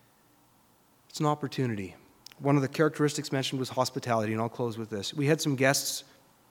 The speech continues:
a little bit more unexpectedly on shorter notice come stay with us last night. It was really nice for a change to see the older kids especially pitching in, helping clean up and getting the house together. And at the end I said, "Look, do you see how nice it is when things are put, put away and,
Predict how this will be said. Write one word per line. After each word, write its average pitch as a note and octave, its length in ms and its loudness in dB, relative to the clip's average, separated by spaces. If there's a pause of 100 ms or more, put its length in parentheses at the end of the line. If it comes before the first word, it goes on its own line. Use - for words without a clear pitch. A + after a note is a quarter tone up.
a - 40 -6
little F#3+ 120 6
bit E3 160 2
more D3+ 200 6
unexpectedly D#3 720 0
on B2+ 100 -4
shorter C#3 280 -2
notice D3 300 2
come C#3+ 200 -2
stay E3 180 2
with D#3+ 120 -2
us D#3+ 180 -2
last D3+ 220 0
night. E3+ 200 -2 (2500)
It D3+ 80 2
was C#3 160 6
really D#3+ 220 6
nice C3+ 240 8
for C3+ 140 0
a A#2+ 40 0
change A#2+ 420 -2
to A#2 120 -6
see - 120 -2
the B2 120 -2
older B2+ 240 0
kids A2+ 260 -4
especially A#2 460 -4
pitching B2 360 -2
in, F#2 220 -4 (320)
helping A#2+ 320 0
clean B2 260 -4
up A2+ 200 0
and A2+ 100 -6
getting A#2+ 200 2
the A2 60 -4
house B2 220 -2
together. A#2 380 2
And A2+ 80 0
at C#3 120 0
the C#3 120 0
end D3 100 4
I C3 60 0
said, C#3 160 -2
"Look, E3 100 -8
do - 300 -12
you C#3+ 40 2
see C4 180 2
how A3 120 6
nice D#3 400 2
it G#3+ 80 0
is G3+ 160 2
when D3+ 140 -4
things F3 200 -2
are C3+ 60 -4
put, - 240 -4 (220)
put E3+ 160 0
away C#3 400 2
and, A2 120 -6